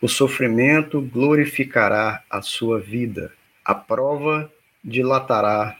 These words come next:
seus poderes. O trabalho constituirá título de confiança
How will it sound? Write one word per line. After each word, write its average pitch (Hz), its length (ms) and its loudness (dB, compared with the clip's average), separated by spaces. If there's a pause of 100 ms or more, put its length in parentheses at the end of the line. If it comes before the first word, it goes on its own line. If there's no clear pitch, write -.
seus - 340 -6
poderes. 95 920 0 (260)
O 143 80 6
trabalho 156 640 4
constituirá 131 1000 0 (340)
título 196 460 2
de 160 100 0
confiança 98 1000 -4